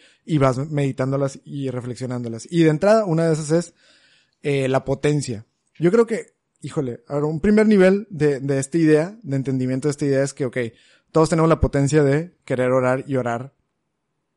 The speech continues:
toda la vida, veinticuatro siete, ¿no? Si pudiéramos, ¿no? O sea, eso es como que, digamos, el, el, el top,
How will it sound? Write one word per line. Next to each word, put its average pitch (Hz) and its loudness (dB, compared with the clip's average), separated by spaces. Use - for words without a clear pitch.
toda 117 0
la 120 0
vida, 113 -4
veinticuatro 120 -4
siete, 117 -4
¿no? 120 -4
Si 120 -6
pudiéramos, 104 -6
¿no? 123 -12
O 120 -14
sea, 139 -2
eso 139 -4
es 139 -8
como 151 -2
que, 120 -6
digamos, 117 -6
el, 123 -10
el, 120 -10
el 123 -12
top, 156 2